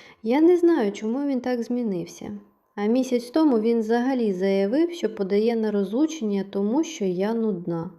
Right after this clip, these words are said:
Зібрав речі і поїхав до коханки.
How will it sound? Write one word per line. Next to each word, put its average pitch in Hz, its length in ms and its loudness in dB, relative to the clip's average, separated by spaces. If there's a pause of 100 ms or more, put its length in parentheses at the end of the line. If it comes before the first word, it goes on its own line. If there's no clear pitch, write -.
(840)
Зібрав 214 500 4
речі 330 420 2
і 311 220 2
поїхав 214 580 -2
до 196 140 -4
коханки. 175 680 -10